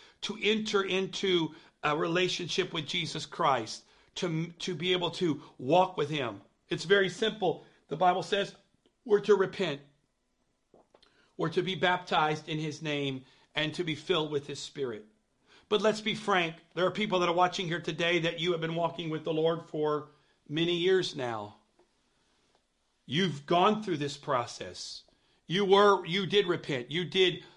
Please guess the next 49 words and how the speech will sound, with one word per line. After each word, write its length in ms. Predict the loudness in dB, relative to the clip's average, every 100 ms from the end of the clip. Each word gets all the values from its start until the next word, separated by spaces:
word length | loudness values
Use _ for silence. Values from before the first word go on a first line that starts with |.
| _ -12
uh, 220 | -10 -8 -10 -14 _ _ _
you 260 | -8 -2 0
did 220 | 0 -2
get 180 | -2 -2
baptized, 680 | 0 0 0 2 4 0 -4
and 160 | -2 -2
you 140 | 0
were 180 | 0 0
filled 360 | 0 -2 0
with 120 | -2 -4
his 140 | -10
Spirit. 460 | -8 -4 -4 -4 -12 _ _ _ _ -8
But 160 | -6
can 160 | 0 0
I 100 | 2
be 140 | 2
honest 340 | 4 4 2 0
with 240 | 0 0
you? 220 | -2 -2 -8 -20 _
If 160 | -4 -2
you 100 | -4
could 200 | -2 -2
tell 260 | 4 4 4
that 160 | 0
story 360 | 2 4 6 4
today, 580 | 0 0 2 4 2 0 -4
was 200 | 0 2
that 260 | 2 0 -2
the 200 | -8 -2
end? 420 | 0 0 -2 -10 _ _ _ _ -20
Could 220 | 0 0 2
you 100 | 0
simply 320 | 0 2 0
say, 260 | 2 4
"Okay, 300 | 4 4 2
that's 300 | 4 2 2
done. 340 | 4 6 4 4
Now 220 | 4 4
what's 280 | 4 0 0
next? 380 | 0 0 -4 -14 -20 -12
Because 420 | -4 2 2 2 -8 -4
now 280 | 4 6 6
I 60 |
don't 100 | 6
have 160 | 2 0
to 80 | 0
do 160 | 4
anything 340 | 4 2 0 2
else." 260 | 0 -2